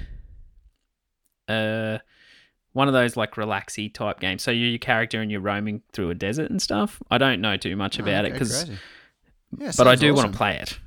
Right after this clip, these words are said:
Speaker 1: So it looks good. So come to P S four,
Speaker 2: Cool, man.
Speaker 1: I think I'll definitely pick it up now. Yeah.
Speaker 2: Groovy, man.
Speaker 1: But that's it. So it was a good week.
Speaker 2: Yeah,
Speaker 1: I'm
Speaker 2: awesome.
Speaker 1: looking forward to playing more Batman and more Yoshi. So,
Speaker 2: Groovy.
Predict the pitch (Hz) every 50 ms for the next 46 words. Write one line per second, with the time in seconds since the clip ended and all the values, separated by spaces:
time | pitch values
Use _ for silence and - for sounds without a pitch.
0 | - - - - - - 98 104 98 120 117 - - - - 92 78 64 - -
1 | - - - - 147 131 127 117 107 - _ _ _ - - 160 151 151 139 -
2 | 151 143 135 127 - - 135 143 160 165 98 95 - - - - 127 113 117 113
3 | 107 113 107 - - 71 73 - - - - 71 69 - - - 78 92 - -
4 | - - - - - - - - - - - - - - - - - 113 101 139
5 | 143 113 95 92 92 104 - - - 165 170 165 - - 220 214 170 - _ _
6 | _ _ _ _ _ - - - - 127 120 117 123 127 135 147 147 147 156 156
7 | 156 143 - - - - - - - - - - - - - - _ _ _ _
8 | _ _ _ _ _ _ _ _ _ _ - 202 277 330 339 - 127 120 135 -
9 | - - - 135 131 127 127 - - - 139 127 120 120 127 123 123 120 127 117
10 | - - 123 120 120 113 80 117 123 127 135 123 117 110 101 85 87 - - -
11 | - - - - - 113 - - - - - - - - - - - - - -
12 | - _ _ _ _ _ - - - 95 92 90 90 95 117 147 147 147 139 139
13 | 135 131 131 131 131 131 139 139 127 131 135 131 131